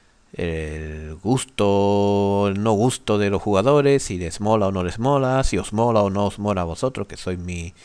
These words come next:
mi audiencia y mis suscriptores, pues según todo, todo eso, la crónica podría derivar en una campaña de más o menos duración,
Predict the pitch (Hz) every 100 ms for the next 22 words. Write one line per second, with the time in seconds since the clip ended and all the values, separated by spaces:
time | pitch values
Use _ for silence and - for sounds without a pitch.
0 | - - - - _ 98 90 85 123 120
1 | 101 92 - 92 95 - 139 147 175 _
2 | - - - - _ _ _ _ _ _
3 | - _ - _ _ _ _ _ _ _
4 | 113 98 127 180 170 135 107 95 92 117
5 | 104 104 - 170 - - _ _ _ -
6 | 95 120 123 131 - 131 120 110 98 90
7 | 85 90 110 - - - 101 107 127 123
8 | 120 110 107 113 120 104 101 92 90 110
9 | 117 123 147 - _ _ _ _ _ _
10 | _ - 90 104 104 95 101 98 92 87
11 | 107 95 80 127 131